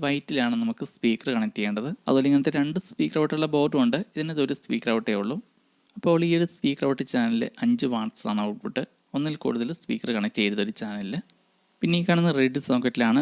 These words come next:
ബാറ്ററി കണക്ട് ചെയ്യേണ്ടത്. മൂന്ന് പോയിന്റ് ഏഴ് വോൾട്ടിൻ്റെ ലിഥിയം ബാറ്ററിയാണ് കണക്ട് ചെയ്യേണ്ടത്. അതുപോലെ നമ്മൾ ഈ ഒരു ബോർഡിൽ കണക്ട് ചെയ്യുന്ന ലിഥിയം ബാറ്ററിക്ക് വേറെ ബി എം എസ് ബോർഡൊന്നും ഉപയോഗിക്കേണ്ട. ബാറ്ററിയുടെ പോസിറ്റീവിൽ നിന്ന് നെഗറ്റീവ് എന്നുള്ള വയർ നേരിട്ട് നമുക്ക് ഈ ഒരു ബോർഡിലേക്ക് കണക്ട് ചെയ്താൽ മതി. അതുപോലെ ബോർഡിലേക്ക് ബാറ്ററിയും സ്പീക്കറെ കണക്ട് ചെയ്യാൻ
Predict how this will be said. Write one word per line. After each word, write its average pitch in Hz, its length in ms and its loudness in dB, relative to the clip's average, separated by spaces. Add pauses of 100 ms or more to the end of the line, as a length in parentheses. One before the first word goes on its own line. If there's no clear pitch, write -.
ബാറ്ററി 120 400 0
കണക്ട് 107 220 -2
ചെയ്യേണ്ടത്. 107 300 0 (240)
മൂന്ന് 123 200 6 (100)
പോയിന്റ് 120 260 4
ഏഴ് 117 140 2
വോൾട്ടിൻ്റെ 120 440 2
ലിഥിയം 113 340 4
ബാറ്ററിയാണ് 110 420 2
കണക്ട് 110 220 0
ചെയ്യേണ്ടത്. 110 320 0 (280)
അതുപോലെ 151 240 4
നമ്മൾ 151 180 0
ഈ - 80 2
ഒരു 156 160 0
ബോർഡിൽ 135 320 0
കണക്ട് 123 220 0
ചെയ്യുന്ന 120 280 2
ലിഥിയം 113 320 0
ബാറ്ററിക്ക് 117 480 -4
വേറെ 117 240 0
ബി 110 120 2
എം 110 100 0
എസ് - 140 -6
ബോർഡൊന്നും 117 320 2
ഉപയോഗിക്കേണ്ട. 110 460 0 (880)
ബാറ്ററിയുടെ 160 440 0
പോസിറ്റീവിൽ 131 460 0 (100)
നിന്ന് 131 200 0
നെഗറ്റീവ് 120 300 0
എന്നുള്ള 117 300 2
വയർ 110 160 0 (100)
നേരിട്ട് 110 340 -2
നമുക്ക് 107 280 -4
ഈ 110 40 2
ഒരു 113 140 -6
ബോർഡിലേക്ക് 107 380 0
കണക്ട് 107 220 -2
ചെയ്താൽ 107 220 0
മതി. 123 160 -2 (180)
അതുപോലെ 131 300 2
ബോർഡിലേക്ക് 131 520 2
ബാറ്ററിയും 135 500 0
സ്പീക്കറെ 135 400 2
കണക്ട് 135 220 2
ചെയ്യാൻ 135 120 4